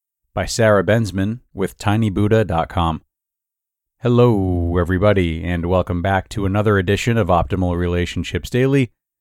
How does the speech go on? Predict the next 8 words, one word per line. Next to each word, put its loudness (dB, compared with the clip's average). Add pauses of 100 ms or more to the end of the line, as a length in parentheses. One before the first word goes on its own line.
(100)
with -6
me, -2
your 2
host 2
and -2
narrator, 2
Greg -2
Audino. -2